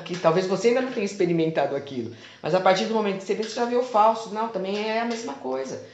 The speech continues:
É dentro do conhecido, é dentro dessa, dessa estrutura, dessa esfera aí. Não, não tem nada, não é a, a,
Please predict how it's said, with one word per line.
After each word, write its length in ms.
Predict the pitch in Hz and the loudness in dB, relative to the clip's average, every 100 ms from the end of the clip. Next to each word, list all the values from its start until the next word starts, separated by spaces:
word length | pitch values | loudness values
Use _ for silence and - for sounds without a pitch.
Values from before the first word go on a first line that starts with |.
| - | -14
É 100 | - | -8
dentro 400 | 156 185 240 - | -2 2 2 0
do 120 | 233 269 | -6 -8
conhecido, 680 | 311 311 294 - 226 190 | -8 -8 -10 -8 -4 -2
é 40 | 147 | 0
dentro 320 | 175 202 214 | 0 -2 -2
dessa, 340 | 220 220 220 - - - - | -2 -2 -4 -6 -16 -20 -6
dessa 240 | 170 190 | -2 2
estrutura, 640 | 202 - 196 180 220 196 160 | 0 0 -6 -6 0 2 4
dessa 260 | 156 160 | 2 0
esfera 540 | 185 - - 185 165 113 | -4 -6 0 4 4 4
aí. 180 | 104 - - - _ _ | -2 -6 -16 -20 _ _
Não, 120 | 143 | -4
não 540 | 165 175 185 190 185 180 | 0 0 0 -2 -4 -2
tem 180 | 208 214 | 0 2
nada, 380 | 214 - 175 151 | 2 2 2 2
não 240 | 170 185 | 2 6
é 180 | 214 233 | 8 8
a, 60 | 214 | 6
a, 580 | 185 139 131 - 131 | 4 2 0 -4 -10